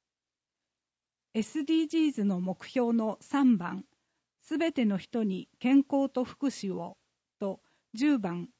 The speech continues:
人や国の不平等をなくそうの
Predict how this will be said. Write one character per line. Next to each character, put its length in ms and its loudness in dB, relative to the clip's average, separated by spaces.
人 300 -2
や 340 0
国 280 6
の 200 6
不 160 -2
平 260 2
等 280 0
を 100 -6
な 160 -4
く 140 -20
そ 320 -6
う 20 -2
の 240 0